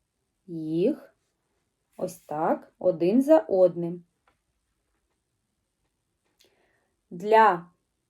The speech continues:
вогню нам потрібен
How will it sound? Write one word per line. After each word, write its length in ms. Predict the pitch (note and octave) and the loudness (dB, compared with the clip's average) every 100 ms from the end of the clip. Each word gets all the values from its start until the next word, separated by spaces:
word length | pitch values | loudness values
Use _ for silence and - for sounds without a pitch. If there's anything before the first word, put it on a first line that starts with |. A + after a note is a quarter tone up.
| _ _ _ _ _ - | _ _ _ _ _ -6
вогню 720 | F3+ F#3 F3 F#3+ A#3+ G#4 - _ _ _ _ - | -2 -2 -2 -2 2 2 0 _ _ _ _ -8
нам 420 | E3 E3+ B3+ - _ - | -2 0 0 -4 _ -6
потрібен 720 | G3+ - F3 E3 F3+ D4 | -6 -4 -8 -4 4 4